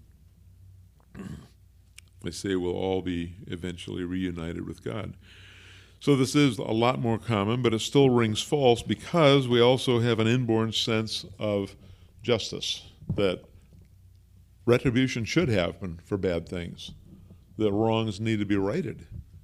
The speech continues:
It's not okay for it to just, eh, just let it go. It doesn't really matter. No, it's not, it's not okay. Okay, when wrong things happen, the things that we see in the news today, yes, God does care about that, and we know that. We know that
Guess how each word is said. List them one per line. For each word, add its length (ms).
It's 120
not 220
okay 320
for 160
it 100
to 80
just, 360
eh, 80
just 200
let 160
it 60
go. 260
It 60
doesn't 220
really 160
matter. 360
No, 240
it's 120
not, 220
it's 160
not 220
okay. 340
Okay, 160
when 140
wrong 280
things 320
happen, 360
the 100
things 340
that 160
we 140
see 240
in 80
the 80
news 280
today, 400
yes, 300
God 200
does 220
care 200
about 280
that, 160
and 160
we 80
know 320
that. 180
We 140
know 360
that 220